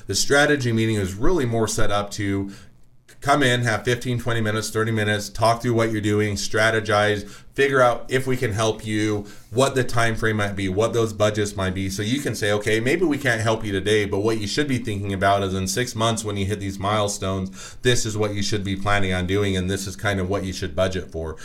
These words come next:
Or, "Hey, you're already way behind the eight ball. You should have been doing this six months ago, and here's what you need to do to catch up." So it's kind of a,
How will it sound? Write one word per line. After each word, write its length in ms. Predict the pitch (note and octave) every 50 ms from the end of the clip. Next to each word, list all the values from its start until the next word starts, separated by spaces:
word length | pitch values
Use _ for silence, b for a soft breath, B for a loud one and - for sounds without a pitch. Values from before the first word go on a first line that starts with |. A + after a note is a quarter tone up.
| B B B
Or, 180 | - A2 G2+
"Hey, 120 | G2 A#2+ G#2+
you're 320 | F#2+ E2 F#2+ A#2 C3 C3+ A2
already 300 | B2+ C3 C3+ A#2+ A2 G2
way 260 | F#2+ A2 A#2 B2 A#2+
behind 320 | G2+ G2 G#2+ A2 G#2 G2
the 100 | F#2 G2
eight 140 | G#2 G#2 F#2
ball. 120 | F#2 F2+
You 140 | F2 F#2 A2
should 160 | A2+ - C3
have 100 | A#2 G#2
been 120 | G#2+ G2+ F#2+
doing 220 | G#2 A2 A2 G#2
this 140 | G2 F#2 -
six 220 | - A2+ G2+ -
months 240 | F#2+ F#2+ G#2 G#2 G2
ago, 260 | G2 F2 F#2 F#2 F#2
and 100 | F#2 E2+
here's 240 | F#2 G#2+ G#2+ G2+ G2+
what 120 | A2 G2+ F#2+
you 60 | G2
need 160 | G2+ G2 F#2+
to 60 | F2+
do 140 | F2 F#2+ F#2+
to 80 | F2+ F2
catch 360 | - - G2+ F#2+ F2 - -
up." 280 | G2 F#2+ F#2+ F#2 F#2 -
So 340 | - - - - - C#3 B2+
it's 100 | A2 -
kind 260 | - - D#3 D#3+ D3+
of 140 | C#3 A#2+ A#2
a, 400 | A2 G#2+ G#2+ G2+ G2 F#2+ B